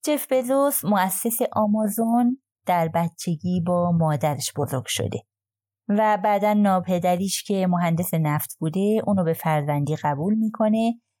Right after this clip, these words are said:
و از چهار سالگی تا شونزده سالگی هر سال تابستونا در دامداری پدر بزرگش توی تگزاس کار می‌کرده و پدر بزرگش از اولین کارمندای دارپا بوده.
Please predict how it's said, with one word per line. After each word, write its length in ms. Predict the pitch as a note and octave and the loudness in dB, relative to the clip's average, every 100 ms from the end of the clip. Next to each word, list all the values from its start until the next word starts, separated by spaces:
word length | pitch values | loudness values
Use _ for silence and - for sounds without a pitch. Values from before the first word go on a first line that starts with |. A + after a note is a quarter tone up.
| - | -6
و 340 | F3+ F#3+ G3 - | 0 2 2 2
از 260 | F3 D#3 | 0 -2
چهار 340 | - F3 D#3+ D#3 | -4 0 0 0
سالگی 540 | - D#3+ D3 C#3+ D3+ | -2 -4 -2 -2 -4
تا 160 | - C#3 | -2 -4
شونزده 640 | - D3 D3 B2+ D#3 D#3 | -2 -4 -2 -4 -4 -4
سالگی 640 | - E3+ E3 F3 G#3 A#3+ A#3+ - _ - | -4 -2 0 0 0 -2 -4 -20 _ -4
هر 200 | G#3 G#3 | -2 0
سال 280 | - C4 | 0 0
تابستونا 1000 | A#3+ G#3 E3+ D#3+ - - E3+ F3 G#3 A#3 A#3 _ - | 0 0 0 0 -4 -2 0 2 2 0 -4 _ -4
در 280 | F#3 F3 E3 | 0 2 2
دامداری 640 | D#3 E3 D#3+ D#3 D#3 E3+ | 2 0 2 0 0 -2
پدر 320 | E3+ D3+ D3 | -2 0 0
بزرگش 600 | C#3+ D3+ E3 D3+ D3 C3+ | 0 0 -2 -2 -2 -4
توی 300 | - D3+ C#3+ C3+ | -4 -2 -2 -2
تگزاس 540 | D#3+ C#3+ C#3 F#3+ A#3 | -4 -6 -2 -2 -2
کار 240 | - A#3+ A3+ | -2 0 2
می‌کرده 720 | G#3+ G#3 A3 G#3+ G#3 A#3+ B3+ _ _ _ _ - | 0 0 0 0 0 -2 -2 _ _ _ _ -6
و 400 | F#3 A3+ B3 C4 | 0 2 0 -2
پدر 380 | - F3+ E3+ D#3 | -4 -2 0 0
بزرگش 720 | D3+ D3+ E3 G3+ G3+ G#3+ G#3 - | 0 -2 0 -2 0 0 0 -2
از 180 | E3+ - | -2 -2
اولین 540 | E3 D3+ C#3 D3+ C#3+ C#3+ | -2 -2 0 -2 -2 -4
کارمندای 880 | - D#3+ D3 D3 C#3+ C#3 D3+ E3 E3+ | -2 0 0 0 0 0 0 0 0
دارپا 560 | E3 D3+ C#3 C3+ - B2+ | 0 -2 0 -2 -4 -4
بوده. 260 | A#2+ G#2 | -4 -8